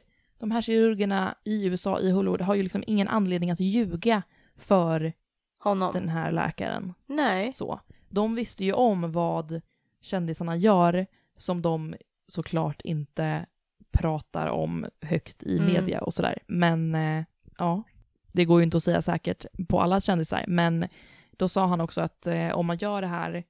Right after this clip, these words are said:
Speaker 1: tillräckligt tidigt, alltså de kändisar som gör det när de är, eh, ja, men, trettio, tjugofem,
Speaker 2: Mm.
Speaker 1: trettio,
Speaker 2: Mm.
Speaker 1: de, eh, kan ju inte få barn sen
Speaker 2: Nej.
Speaker 1: efter att de har ju genomgått den här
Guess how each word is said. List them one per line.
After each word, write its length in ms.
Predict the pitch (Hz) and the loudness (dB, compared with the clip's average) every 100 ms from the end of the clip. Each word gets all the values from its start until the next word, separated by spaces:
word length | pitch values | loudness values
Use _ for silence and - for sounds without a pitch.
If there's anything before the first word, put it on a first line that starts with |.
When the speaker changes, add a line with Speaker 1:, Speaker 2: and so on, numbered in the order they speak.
| _ | _
Speaker 1:
tillräckligt 540 | - 190 175 175 170 - | -8 -6 -6 -6 -10 -10
tidigt, 440 | - 196 175 175 | -4 -4 -4 -6
alltså 440 | - 185 180 175 - | -6 -4 -2 -2 -4
de 180 | 190 180 | -6 -4
kändisar 420 | 190 180 175 175 | -4 -6 -6 -6
som 140 | 175 | -6
gör 220 | 175 175 170 | -4 -4 -4
det 240 | 170 175 | -6 -6
när 120 | 170 | -6
de 140 | 165 165 | -6 -6
är, 380 | 160 160 165 - _ _ _ _ - | -6 -6 -10 -12 _ _ _ _ -10
eh, 340 | 180 101 - | -6 -6 -6
ja, 80 | - | -4
men, 320 | 175 170 165 - _ _ - - 175 | -4 -4 -6 -10 _ _ -18 -16 -14
trettio, 600 | - 170 - _ 175 165 - _ - | -8 -8 -8 _ -6 -4 -10 _ -8
tjugofem, 200 | 220 202 | -4 -2
Speaker 2:
Mm. 140 | 175 | -2
Speaker 1:
trettio, 440 | 165 180 - 165 180 | -2 -6 -8 -10 -6
Speaker 2:
Mm. 280 | 214 196 196 - _ _ - | -6 -6 -8 -14 _ _ -6
Speaker 1:
de, 480 | 180 185 180 180 | -2 0 -2 -4
eh, 560 | 180 175 170 170 170 - - | -4 -4 -4 -6 -6 -8 -12
kan 200 | - 185 | -8 -4
ju 60 | 180 | -2
inte 180 | 165 165 | -2 -2
få 140 | 180 | -2
barn 460 | 180 240 180 160 175 - | 2 2 0 -4 -12 -16
sen 360 | - 90 - 190 _ | -10 -8 -8 -16 _
Speaker 2:
Nej. 380 | - 220 202 190 | -4 -2 0 -2
Speaker 1:
efter 240 | 175 - 165 | -6 -6 -6
att 80 | |
de 180 | 165 160 | -4 -4
har 80 | 160 | -2
ju 120 | 165 | -2
genomgått 380 | 165 160 160 165 | -2 -2 -2 -6
den 120 | - | -6
här 280 | 151 151 175 | -4 -4 -6